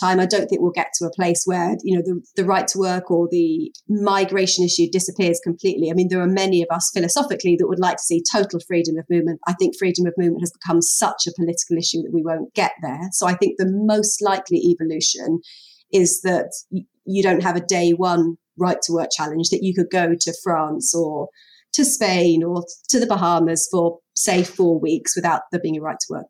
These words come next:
issue. The tax challenge needs to be addressed. That's potentially easier for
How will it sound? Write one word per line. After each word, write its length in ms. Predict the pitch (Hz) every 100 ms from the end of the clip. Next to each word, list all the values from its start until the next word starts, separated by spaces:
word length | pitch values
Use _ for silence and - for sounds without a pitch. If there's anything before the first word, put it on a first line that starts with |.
| _ -
issue. 420 | 175 - 143 160 -
The 140 | 226 214
tax 400 | - 226 - -
challenge 420 | - 202 196 202
needs 260 | 208 185 185
to 60 | 180
be 40 |
addressed. 340 | 175 196 233 254
That's 160 | 226
potentially 720 | - 214 - 220 208 - 196
easier 560 | 185 196 190 180 196 208 -
for 380 | 185 175 170